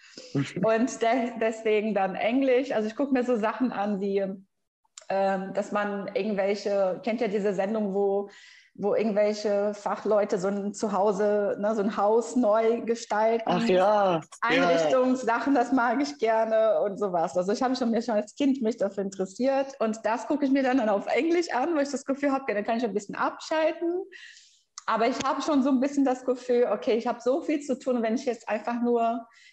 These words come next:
Speaker 2: irgendwas mir anschaue, wo gar kein Mehrwert dabei ist, dann habe ich eben schlechtes Gewissen. Aber auf Englisch, äh, habe ich dann
Speaker 1: Dann
Speaker 2: immerhin
Speaker 1: le-
Speaker 2: was für diese Sprache getan.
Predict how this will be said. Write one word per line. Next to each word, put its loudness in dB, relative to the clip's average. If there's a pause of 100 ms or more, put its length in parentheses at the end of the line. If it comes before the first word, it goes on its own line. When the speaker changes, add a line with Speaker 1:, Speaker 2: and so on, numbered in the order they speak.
(100)
Speaker 2:
irgendwas 2
mir 2
anschaue, 2
wo 0
gar 0
kein -2
Mehrwert 0
dabei 0
ist, -2
dann 0
habe 0
ich -4
eben 0
schlechtes -4
Gewissen. -2
Aber 0
auf 0
Englisch, 0
äh, 0 (600)
habe -2
ich -4
dann -2
Speaker 1:
Dann 0
Speaker 2:
immerhin 2
Speaker 1:
le- -2
Speaker 2:
was -2
für 0
diese 0
Sprache -4
getan. -6